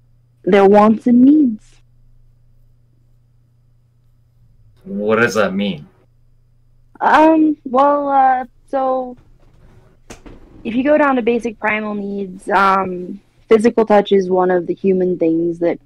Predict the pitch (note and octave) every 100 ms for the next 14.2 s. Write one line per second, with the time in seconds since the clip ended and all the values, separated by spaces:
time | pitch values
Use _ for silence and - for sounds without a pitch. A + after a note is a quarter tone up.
0 | - E3 E3 - E3+ E3 D#3 D#3 - F3+
1 | F3+ F3 D#3+ D#3 D3+ D3+ D3 D3+ D#3 G3
2 | G#3+ G#3 E3 F3 - _ _ _ _ F#3+
3 | G3+ F#3+ G3+ F#3+ D#3+ F3 F#3+ F#3+ - -
4 | F#3 F3+ G3 A#3 C4+ C4 G3+ F#3 F3+ -
5 | - - G#3+ G#3+ G#3 G3+ F#3 F#3+ F#3 F3
6 | F3+ F#3 - - F#3 - G3+ F#3+ F#3 F#3
7 | F#3+ F#3 F#3 F#3 G3 _ _ _ - F#3+
8 | F#3+ F#3 G#3 F3 F#3+ A#3 G3+ F3+ F3+ F#3
9 | - - - - - - - - - _
10 | _ _ A3+ G3+ F#3+ F#3+ F#3+ F#3 F#3 F#3
11 | F#3 F3 - _ - - F#3 F#3+ F#3 F#3+
12 | F3+ F3+ F#3 F#3 F#3 F3+ F3 F#3+ F#3 -
13 | F3+ F3 F3+ F#3 F#3 F#3 F#3 G#3+ A#3+ C4
14 | -